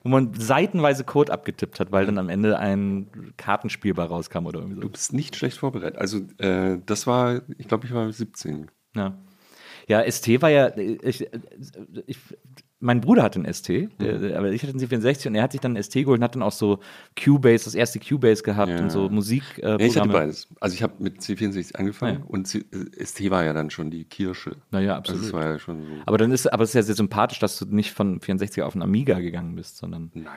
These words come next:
Speaker 1: dann auf
Speaker 2: natürlich.
Speaker 1: den viel besseren
Speaker 2: Hä?
Speaker 1: Rechner.
Speaker 2: Ja.
Speaker 1: Ja, weil ganz viele sind auf Amiga dann umgestiegen.
Speaker 2: Nee. Nee, nee, das, nee, nee. Äh, S T war toll.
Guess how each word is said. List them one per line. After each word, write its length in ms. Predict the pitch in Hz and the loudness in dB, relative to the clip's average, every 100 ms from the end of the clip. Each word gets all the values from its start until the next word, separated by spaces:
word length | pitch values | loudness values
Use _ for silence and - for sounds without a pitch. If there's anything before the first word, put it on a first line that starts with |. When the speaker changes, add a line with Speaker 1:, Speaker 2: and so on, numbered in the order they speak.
| 76 | -12
Speaker 1:
dann 160 | 90 | -6
auf 60 | 90 | -4
Speaker 2:
natürlich. 20 | |
Speaker 1:
den 160 | 85 92 | -2 -2
viel 140 | - | 0
besseren 300 | 85 95 120 95 | 0 0 0 -2
Speaker 2:
Hä? 80 | 85 | -4
Speaker 1:
Rechner. 360 | 82 - 87 85 _ - | -6 -8 -14 -16 _ -4
Speaker 2:
Ja. 120 | 82 | 0
Speaker 1:
Ja, 80 | 98 | 2
weil 140 | 101 - 98 | 2 0 -4
ganz 220 | 113 127 | -2 0
viele 180 | 151 139 | 2 4
sind 120 | 147 | 4
auf 120 | 139 | 2
Amiga 340 | 147 143 160 110 | 2 4 6 4
dann 120 | 92 | 2
umgestiegen. 500 | 87 90 - 92 90 | -2 -4 -6 -10 -12
Speaker 2:
Nee. 600 | 98 92 85 80 85 95 - - | -14 -16 -16 -18 -18 -20 -20 -4
Nee, 240 | 95 90 | 2 4
nee, 120 | 85 | 4
das, 320 | 80 78 - - | 2 -2 -8 -10
nee, 160 | 85 | -10
nee. 220 | 82 82 - | -10 -12 -4
Äh, 120 | 92 | -2
S 180 | 98 101 | -2 -4
T 160 | - 113 | -2 0
war 160 | 101 | 0
toll. 320 | - 95 110 | -2 -4 -4